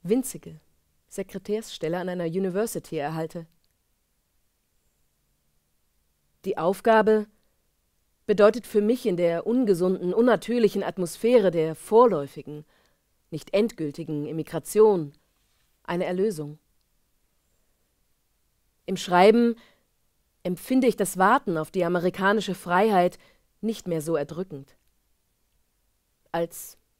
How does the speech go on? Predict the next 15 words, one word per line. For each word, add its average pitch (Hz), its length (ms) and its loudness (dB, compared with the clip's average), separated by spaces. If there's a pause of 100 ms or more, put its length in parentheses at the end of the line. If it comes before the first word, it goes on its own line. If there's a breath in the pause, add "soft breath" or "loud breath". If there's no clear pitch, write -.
(320)
illegal 151 680 -2 (600)
in 202 120 0
ein 185 300 2 (600)
sogenanntes 175 720 -6
Gastland 160 640 -6
eingedrungene, 165 880 -2 (3250 soft breath)
eingekerkert 160 1000 -6 (200)
in 170 100 -8
die 151 80 -6
Verhältnisse, 151 680 -8 (1160)
fällt 190 220 -6
es 190 100 -8
mir 196 80 -4
jedenfalls 185 500 0
schwer. 165 440 -4